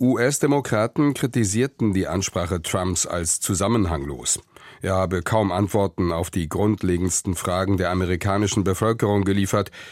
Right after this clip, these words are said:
hieß es in der Erklärung zweier Senatoren. China forderte im Anschluss an die Rede ein sofortiges Ende der Kampfhandlungen im Nahen Osten.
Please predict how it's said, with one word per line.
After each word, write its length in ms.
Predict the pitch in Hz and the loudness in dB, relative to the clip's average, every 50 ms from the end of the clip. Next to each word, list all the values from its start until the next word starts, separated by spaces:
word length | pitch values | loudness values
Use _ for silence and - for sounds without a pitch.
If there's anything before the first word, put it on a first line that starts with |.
| - - | -6 -2
hieß 300 | - 107 104 - - 107 | 0 2 2 2 2 0
es 220 | 98 95 - - | 0 0 0 -4
in 280 | - - 113 110 104 101 | -2 0 0 2 2 2
der 120 | 104 98 | 2 0
Erklärung 640 | 95 92 - - 95 90 87 82 90 85 82 82 80 | -2 -2 -2 0 0 0 0 0 -2 -2 -2 -2 -2
zweier 360 | - - - 80 76 76 80 | -2 -2 -2 -4 -4 -4 -6
Senatoren. 720 | 82 90 90 87 87 85 - - 101 87 76 - - - - - _ _ _ _ _ _ _ _ _ - - - - - - - - - - - - - - - | -4 -4 -2 -2 -2 -2 -2 -2 -4 -4 -4 -6 -10 -12 -16 -20 _ _ _ _ _ _ _ _ _ -20 -20 -20 -20 -20 -20 -20 -20 -18 -18 -20 -20 -20 -20 -14
China 460 | - - 147 143 135 147 165 175 180 170 | -4 2 4 4 6 6 4 4 2 2
forderte 460 | - 175 160 156 156 147 - 147 131 | 2 2 2 4 2 2 2 0 0
im 120 | 120 120 | 2 2
Anschluss 560 | 107 110 113 110 - - 139 143 143 - - | 2 2 2 2 2 2 2 2 2 0 0
an 140 | 123 117 120 | 0 0 2
die 100 | 113 113 | 2 2
Rede 380 | 104 98 101 113 123 139 123 95 | 2 2 2 2 2 2 2 2
ein 120 | 107 104 | 2 2
sofortiges 680 | 95 104 104 - - 135 131 131 - 117 107 110 - - | 2 2 0 0 0 -2 0 0 0 0 0 0 0 0
Ende 320 | - 110 117 131 123 120 | 0 0 2 2 2 2
der 180 | 98 98 92 82 | 2 0 0 -2
Kampfhandlungen 800 | - - 123 123 127 - - 107 101 98 92 95 95 95 92 87 | -2 -2 -2 -2 -2 -2 0 0 2 2 2 2 2 2 2 2
im 140 | 90 90 90 | 2 2 2
Nahen 320 | 90 90 90 90 90 87 | 2 2 2 0 0 0
Osten. 460 | 85 98 95 - - - 98 85 80 | 0 0 0 0 0 0 -2 -2 -2